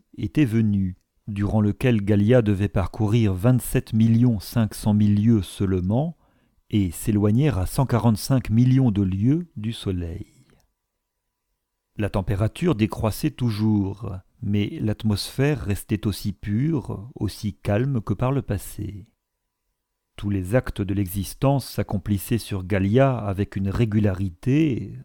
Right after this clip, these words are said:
on pourrait dire une monotonie parfaite. Pour troubler cette monotonie, il ne fallait rien moins que cette personnalité bruyante, nerveuse,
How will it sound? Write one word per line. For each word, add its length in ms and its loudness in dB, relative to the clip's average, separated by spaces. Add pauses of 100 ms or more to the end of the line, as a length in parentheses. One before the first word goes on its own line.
(240)
on 140 -8
pourrait 360 -4
dire 240 0
une 160 0
monotonie 800 4 (140)
parfaite. 720 -8 (880)
Pour 180 -2
troubler 400 2
cette 280 -2
monotonie, 880 4 (160)
il 240 2
ne 80 4
fallait 280 4
rien 280 2
moins 300 4
que 120 -2
cette 300 -4
personnalité 880 2
bruyante, 840 2
nerveuse, 920 2